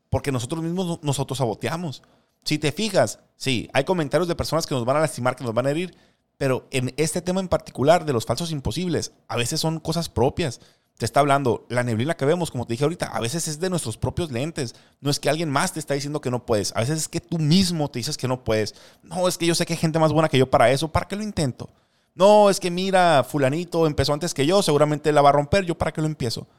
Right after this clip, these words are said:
¿Te has dado cuenta que hay gente menos talentosa que tú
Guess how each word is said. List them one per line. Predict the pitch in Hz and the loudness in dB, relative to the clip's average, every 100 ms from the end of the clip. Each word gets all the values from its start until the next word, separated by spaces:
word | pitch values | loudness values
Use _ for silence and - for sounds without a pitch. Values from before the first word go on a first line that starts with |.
| _ | _
¿Te | - | -2
has | 170 | 0
dado | 202 214 | 2 0
cuenta | 208 196 | -4 -6
que | 170 156 | -4 -4
hay | |
gente | 147 175 170 185 | -2 -6 -4 -4
menos | 185 185 196 | -2 -2 -2
talentosa | 165 135 123 151 | -2 -4 -2 -4
que | 185 160 | -4 -4
tú | - 101 | -4 -4